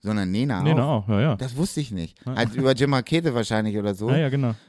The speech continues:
Speaker 1: Das hab ich nicht geahnt und da hat's bei mir so, ah,
Speaker 2: <laughs>
Speaker 1: okay, klar, weil Nena hat mich natürlich auch komplett umgehauen. Das waren dann,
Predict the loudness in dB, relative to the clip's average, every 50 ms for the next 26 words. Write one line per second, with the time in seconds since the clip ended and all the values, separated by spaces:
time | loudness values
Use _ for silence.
0 | _ _ -10 -8 -6 -4 -2 0 0 0 0 -2 -2 0 2 2 4 4 4 2
1 | 2 2 2 0 0 -2 0 0 2 4 4 4 2 2 -2 -2 -2 0 2 2
2 | 4 4 4 4 4 4 4 4 4 4 4 2 2 2 0 0 0 0 0 0
3 | 0 -2 -2 -2 -2 -4 -4 -2 -4 -2 -2 0 0 0 -2 -2 0 0 2 2
4 | 2 2 0 0 0 0 0 2 2 0 0 -2 -6 -6 -6 -8 -6 -8 -10 -8
5 | -8 -8 -10 -10 -8 -8 -6 -4 -4 -4 -2 -2 -4 -4 0 0 -2 -2 -2 -2
6 | -4 -6 -4 -2 -2 0 0 2 0 0 -2